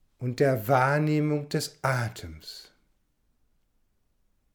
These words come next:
Und je langsamer und tiefer der Atem wird, bis tief in den Bauchbeckenraum hinein,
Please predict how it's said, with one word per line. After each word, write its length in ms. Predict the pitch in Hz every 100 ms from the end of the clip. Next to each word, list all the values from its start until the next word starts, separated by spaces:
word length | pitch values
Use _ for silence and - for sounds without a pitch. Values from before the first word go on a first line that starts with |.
| _ _ _ _ _ _ _ _ _ _ _ _ _ _ _
Und 320 | 139 135 123
je 100 | 135
langsamer 1040 | 127 127 139 170 196 180 175 170 160 156 -
und 220 | 127 117
tiefer 680 | - 175 196 226 214 156 131
der 220 | 120 -
Atem 580 | 120 127 135 131 127 117
wird, 540 | 160 208 247 - -
bis 240 | 139 117 -
tief 640 | - 214 220 208 175 -
in 80 | 135
den 160 | 135
Bauchbeckenraum 1000 | 127 135 123 127 170 175 147 131 117 120
hinein, 680 | 117 113 113 113 143 208 208